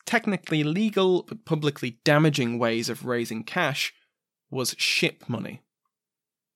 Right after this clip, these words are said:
This was the traditional levy demanded of coastal towns to contribute a ship of a specific tonnage or to provide the funds to hire or buy one. Now,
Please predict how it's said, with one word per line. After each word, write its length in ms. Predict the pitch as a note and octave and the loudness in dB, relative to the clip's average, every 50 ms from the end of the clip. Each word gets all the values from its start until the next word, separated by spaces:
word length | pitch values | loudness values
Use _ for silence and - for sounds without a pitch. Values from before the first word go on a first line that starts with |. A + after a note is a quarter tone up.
| _ _ | _ _
This 320 | - D3 F3+ F#3+ E3+ - - | 0 2 2 2 2 2 2
was 200 | D3+ D3 C3+ - | 0 0 0 0
the 120 | - - | -2 -2
traditional 560 | - - C#3 B2+ D3 C#3 - - C3 B2 A#2+ | -2 -2 -2 0 2 2 2 2 -2 -2 0
levy 400 | A#2+ C#3 D#3+ E3 D3 C#3 A#2+ A#2 - - - - _ - | 2 4 4 4 4 2 -2 -4 -6 -12 -20 -20 _ -4
demanded 440 | - C#3+ C3+ C3 B2+ B2+ B2+ B2 A#2 | 0 2 4 4 4 4 2 0 -2
of 120 | A#2 - | -6 -6
coastal 420 | - - B2 A#2+ A#2+ - - A#2+ - | -4 -4 -4 -2 -4 -6 -8 -8 -8
towns 460 | - - G3 G#3 D#3+ G#2 G2+ G#2+ - | -4 0 0 0 0 0 -2 -6 -8
to 80 | - | -6
contribute 480 | - - B2+ A#2+ - A#2 A2 A#2+ A2+ - | -2 -2 -2 -2 -2 -6 -6 -6 -6 -6
a 60 | B2+ | -4
ship 420 | - - - - - - - _ _ _ _ _ _ - | -4 -2 0 2 0 0 -2 _ _ _ _ _ _ -10
of 140 | B2 A2 A2+ | -8 -6 -6
a 80 | G2 | -4
specific 540 | - - - - - - - - - - - | -4 -6 -6 -6 -6 -6 -6 -8 -10 -12 -8
tonnage 480 | - - G3 G3+ G3 F#3 E3+ - - - - _ _ _ _ - | 0 4 6 6 6 4 2 0 -4 -6 -10 _ _ _ _ -6
or 100 | - D3 | -4 -2
to 120 | C#3+ D#3+ D3 | -2 0 2
provide 440 | D3+ D3 C3+ C#3 C3+ C#3 C#3+ C3+ - | 2 2 4 4 4 4 2 2 0
the 80 | C#3+ | -4
funds 500 | - - - D#3+ D3 B2 A2 A2 A2+ - - | -6 -2 0 0 2 2 2 0 -2 -2 -6
to 60 | C#3 | -6
hire 440 | - - - G2 G2 G2 G#2 - - _ - | -6 -6 -8 -4 -4 -2 -4 -4 -6 _ -8
or 280 | - A2 G2 G#2 - - | -6 -6 -6 -6 -6 -2
buy 220 | E3+ F#3 F#3 F3+ | 0 0 2 0
one. 300 | D#3 - - - - D3+ _ _ _ _ _ _ _ _ _ _ _ _ _ _ _ _ _ _ _ _ _ - - _ - | 0 -2 -6 -12 -14 -20 _ _ _ _ _ _ _ _ _ _ _ _ _ _ _ _ _ _ _ _ _ -20 -16 _ -2
Now, 240 | F#3 F#3 F#3+ G3 - | 2 2 2 2 0